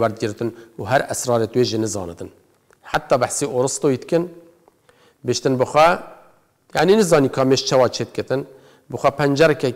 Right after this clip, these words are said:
چێ کرە لە ماڵا خوا، یعنی شکەڤن دا عولەما ئیلدیف وی، وی، وی گیانە، وی مێشێ چوین، کا چەوا شولێ خوات کەتن، چەوا وی هینگ وینی چێت کەتن، بشتن شکەفتە، یعنی خانیەک، ئە،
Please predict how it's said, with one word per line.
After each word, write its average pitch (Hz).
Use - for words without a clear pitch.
چێ 147
کرە 117
لە 117
ماڵا 117
خوا، 135
یعنی 143
شکەڤن 190
دا 143
عولەما 131
ئیلدیف 123
وی، 135
وی، 135
وی 131
گیانە، 123
وی 131
مێشێ 123
چوین، 160
کا 131
چەوا 143
شولێ 127
خوات 127
کەتن، 120
چەوا 127
وی 127
هینگ 120
وینی 123
چێت 131
کەتن، 151
بشتن 156
شکەفتە، -
یعنی 123
خانیەک، 139
ئە، 135